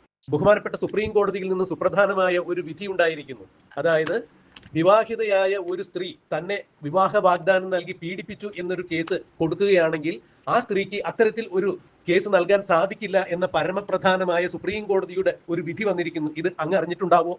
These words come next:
എന്നറിയില്ല. എന്താണ് പറഞ്ഞു വരുന്നത് എന്ന് കണക്കാക്കിയാൽ, രാഹുൽ മാങ്കൂട്ടത്തിനെതിരെ ഒന്നിന് പുറകെ ഒന്നായി മൂന്ന് കേസുകളാണല്ലോ അങ്ങയുടെ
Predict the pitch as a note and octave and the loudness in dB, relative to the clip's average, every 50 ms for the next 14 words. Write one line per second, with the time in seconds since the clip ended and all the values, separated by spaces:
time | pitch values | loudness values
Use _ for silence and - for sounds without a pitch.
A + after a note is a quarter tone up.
0 | _ D#3 D3+ E3 F3 D3 D3 F3 D#3 G#2+ - - _ _ _ _ _ _ _ - | _ -8 -4 -4 -4 -4 -4 -8 -10 -12 -14 -16 _ _ _ _ _ _ _ -8
1 | C#3 D#3+ G#3 G#3 G3+ G#3+ G#3 F#3+ E3 F3+ G#3 A#3 A3 G3 F#3+ G3 F#3 G3+ G3 F3+ | 2 4 6 6 6 4 2 2 2 2 2 4 4 4 4 2 0 -2 -2 -2
2 | F#3+ F3+ F3 D#3+ D3+ F3+ E3 E3 F3 D3+ A#2+ - - _ - _ - D3+ D#3 E3 | -2 0 0 2 2 2 2 2 0 -4 -4 -4 -10 _ -20 _ -4 0 2 2
3 | A3 A3+ B3+ B3+ A#3+ A3 A3 A3 G#3 G#3+ - G#3+ A3 G#3+ G3+ G3 F#3+ F#3+ F#3 - | 2 2 0 0 2 4 2 2 2 -2 -4 -4 -2 -2 -2 0 0 0 0 -2
4 | F3 F3 F3+ G#3 G#3+ G#3+ G3 F#3+ F#3 F3+ G3+ F3+ F3 F3+ F#3 G3 F#3+ G3 G3 E3+ | -4 -6 -6 -4 -4 -4 -4 -4 -2 -2 -2 -2 -2 -2 -2 -2 -4 -4 -4 -4
5 | E3+ F#3+ G#3+ A3+ A#3 A3+ A#3 - G3+ F#3+ G3 F#3+ G#3+ G#3+ G#3+ G3+ G3 F#3+ G3 F#3+ | -2 -2 -2 -2 -2 -4 -2 2 4 4 4 4 2 2 2 2 2 2 2 0
6 | F3+ E3 - - _ - D#3+ F3 G3 G3 G3 F#3 F#3 | 0 -2 -2 -6 _ -8 -2 2 2 4 4 4 2